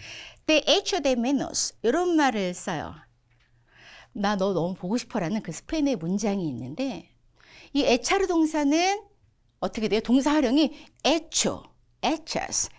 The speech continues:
echa, echamos, echáis, echan. 현재형이 그렇습니다. 아직 이 동사는 배우진 않았는데 혹시나 여러분들이 요 동사랑 헷갈릴 수 있다라는 거예요. 자, 얘는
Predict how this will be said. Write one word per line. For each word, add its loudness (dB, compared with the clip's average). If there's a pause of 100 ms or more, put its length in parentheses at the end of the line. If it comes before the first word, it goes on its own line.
(120)
echa, -2 (280)
echamos, -4 (140)
echáis, -4
echan. -2
현재형이 -2
그렇습니다. -10 (200)
아직 -6
이 -6
동사는 -4
배우진 -8
않았는데 -6 (460)
혹시나 2
여러분들이 -2 (260)
요 -6
동사랑 -6
헷갈릴 -2
수 -2
있다라는 0
거예요. -8 (380)
자, 0
얘는 2